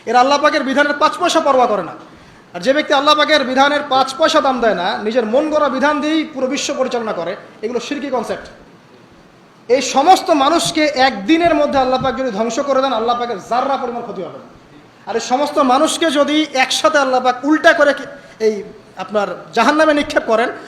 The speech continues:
আল্লাহ পাকের কিচ্ছু যায় আসবে না। এই জন্যই একটা হাদিস বলে রাখি, কিয়ামতের মাঠে হাজারে নয়শো নিরানব্বই জন মানুষকে আল্লাহ পাক জাহান্নামে দিবে। দেখে নিয়েন,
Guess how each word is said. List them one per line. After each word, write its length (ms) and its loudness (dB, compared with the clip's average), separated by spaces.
আল্লাহ 220 2
পাকের 200 -2
কিচ্ছু 320 -4
যায় 140 2
আসবে 220 -4
না। 60 -12
এই 140 4
জন্যই 300 2
একটা 200 0
হাদিস 180 -2
বলে 160 -2
রাখি, 280 -4
কিয়ামতের 400 2
মাঠে 280 4
হাজারে 680 4
নয়শো 520 0
নিরানব্বই 640 0
জন 140 2
মানুষকে 340 0
আল্লাহ 180 0
পাক 120 0
জাহান্নামে 400 -4
দিবে। 160 -14
দেখে 200 -2
নিয়েন, 180 -6